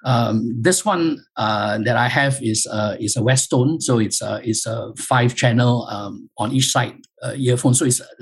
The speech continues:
slightly more expensive, but you have, uh, similar products like this that are coming out from Amazon, um, provide, pro-, produced from Chinese suppliers. They, they cost maybe about a hundred U S dollars, you know, and they may be eight channels as well. So, so these are,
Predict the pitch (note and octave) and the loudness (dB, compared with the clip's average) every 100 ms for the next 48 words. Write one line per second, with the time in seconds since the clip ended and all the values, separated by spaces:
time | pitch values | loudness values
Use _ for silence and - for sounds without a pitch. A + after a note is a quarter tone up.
0 | A#2 - C3+ C3 C3 - - B2+ - - | -4 -2 2 4 2 0 -4 -4 -4 -10
1 | - - - - A#2+ C3+ C3+ C3 C3 - | -16 -14 -8 -4 0 2 4 2 0 -10
2 | - - - - B2 - - F3 E3 F#3 | -20 -20 -20 -6 -2 -2 0 2 2 2
3 | - C3+ C3 C3+ A#2 C3+ C3+ A#2 - A2 | 2 0 0 0 2 2 2 -4 -6 -4
4 | - B2+ C3+ A#2+ A#2 A2 A2+ A#2 B2+ B2+ | 2 4 4 2 -2 -2 0 2 2 2
5 | C3 C3+ G#2+ G2+ G#2+ A2+ - _ - A#2+ | 2 0 -2 -8 -10 -12 -14 _ -4 -2
6 | B2+ A2+ C3 - A#2 A2+ - A#2 - C3 | 0 -2 -6 -6 -6 -4 -4 0 4 4
7 | C3 - - G2+ - C3+ A#2+ C3 - - | 2 -2 -8 -8 -4 0 4 2 0 -6
8 | G#2+ G#2+ - - - - - B2 A#2+ A#2+ | -6 -4 -6 -10 -16 -16 0 2 2 0
9 | - C#3+ - A#2 B2 A#2 G#2+ G#2+ A2 A#2 | 2 0 0 0 0 0 -2 -2 0 2
10 | A#2 A#2+ A2+ A#2 A2+ - G2+ G#2 - - | 2 0 0 2 0 -2 -6 -4 -6 -6
11 | G#2+ A2+ - - - - A#2 A#2+ A#2+ A2+ | -10 -10 -12 -20 -10 0 4 4 4 2
12 | A#2 C3+ C3 - A#2+ A#2+ A#2 A#2 G#2 - | 2 0 0 0 2 2 2 0 -4 -4
13 | A2+ A2 - F3 C3+ F#3+ C#3+ F#3 - A#2 | -4 -4 0 0 2 0 2 0 2 0
14 | G#2+ G2+ | -2 -4